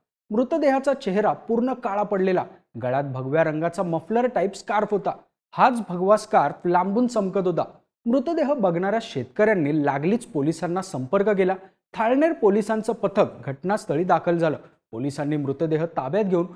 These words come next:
पुढच्या कार्यवाहीसाठी पाठवला. आकस्मिक मृत्यूची नोंद केली आणि तपासाला सुरुवात झाली. प्राथमिक तपासामध्ये आरोपींनी गळा दाबून हत्या केल्याचं पोलिसांच्या लक्षात आलं.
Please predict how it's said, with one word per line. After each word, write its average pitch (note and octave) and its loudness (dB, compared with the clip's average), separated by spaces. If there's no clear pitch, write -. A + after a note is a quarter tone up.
पुढच्या B3+ 4
कार्यवाहीसाठी A#3 4
पाठवला. F#3+ 2
आकस्मिक C#4+ 0
मृत्यूची A#3+ 0
नोंद F#3 2
केली G#3+ 4
आणि C3+ -8
तपासाला E3+ 0
सुरुवात E3 2
झाली. C3 -8
प्राथमिक B2+ -2
तपासामध्ये F#3 2
आरोपींनी B3+ 2
गळा D3+ 2
दाबून A3 0
हत्या - -4
केल्याचं A3 0
पोलिसांच्या G3+ 0
लक्षात F3 0
आलं. D3 0